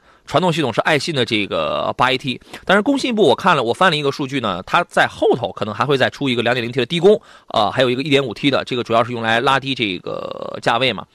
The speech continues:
但是这个售价，虽然你比星越小，但是售价我估摸着肯定比星越贵，这个是毫无疑问，定位摆在那儿了啊。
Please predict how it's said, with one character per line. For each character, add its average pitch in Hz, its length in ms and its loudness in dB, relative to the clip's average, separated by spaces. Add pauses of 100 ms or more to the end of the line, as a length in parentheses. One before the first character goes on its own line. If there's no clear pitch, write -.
(340)
但 156 120 4
是 151 80 -2
这 151 80 -4
个 143 60 2
售 139 180 2
价， 175 220 2 (640)
虽 - 180 2
然 175 220 4
你 156 160 -4
比 131 100 -2
星 165 220 -2
越 147 120 2
小， - 460 -4
但 123 140 2
是 120 60 -6
售 139 200 2
价 117 320 2
我 - 300 0 (340)
估 190 140 2
摸 127 160 4
着 92 140 0
肯 - 220 -4
定 185 140 4
比 127 80 -2
星 139 180 -6
越 147 120 2
贵， 180 160 2 (320)
这 180 80 0
个 156 60 2
是 127 40 0
毫 120 140 2
无 117 60 4
疑 120 40 2
问， 113 140 -2
定 160 120 -2
位 151 120 0
摆 92 100 -2
在 85 80 -10
那 95 100 -10
儿 67 120 -10
了 - 40 -14
啊。 95 200 -10